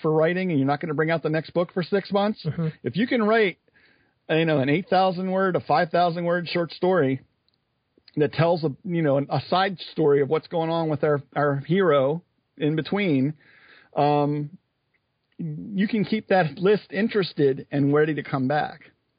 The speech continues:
Speaker 2: So, Jamie, as we kind of wrap things up here, there's one last question we love to ask everybody.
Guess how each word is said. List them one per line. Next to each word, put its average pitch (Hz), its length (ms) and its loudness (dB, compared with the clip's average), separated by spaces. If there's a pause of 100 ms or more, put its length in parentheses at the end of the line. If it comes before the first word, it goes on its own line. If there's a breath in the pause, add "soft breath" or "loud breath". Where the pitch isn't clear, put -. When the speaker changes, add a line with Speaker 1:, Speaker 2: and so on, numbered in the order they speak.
(460)
Speaker 2:
So, - 180 2
Jamie, 175 320 4
as 165 300 2
we 151 580 2
kind 165 140 -2
of 135 100 -6
wrap 143 340 -2
things 147 280 2
up 143 140 -2
here, 147 160 2
there's 131 180 -2
one 147 180 0
last 143 260 -2
question 143 480 0
we 135 80 0
love 135 300 0
to - 140 -6
ask 139 320 -2
everybody. 139 600 2